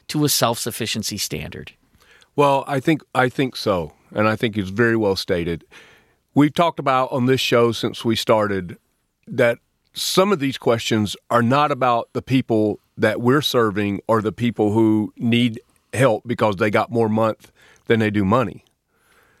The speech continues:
Speaker 2: It's really about what kind of society do we, you and I really wanna live in.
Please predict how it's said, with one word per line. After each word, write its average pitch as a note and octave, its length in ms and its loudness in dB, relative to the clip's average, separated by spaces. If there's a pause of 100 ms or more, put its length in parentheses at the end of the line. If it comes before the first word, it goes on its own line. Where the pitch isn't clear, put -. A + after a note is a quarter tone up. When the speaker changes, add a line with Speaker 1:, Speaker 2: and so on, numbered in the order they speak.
(240)
Speaker 2:
It's D3+ 320 -2
really E3 300 2
about A#2+ 420 -2
what C3+ 280 0
kind C#3 240 0
of A#2 80 -4
society A2+ 800 0
do G#2 100 0
we, A2+ 200 4
you C#3 180 4
and A#2+ 100 2
I C3 140 2
really A#2 400 0
wanna G#2 220 0
live B2+ 260 2
in. D#2+ 240 -10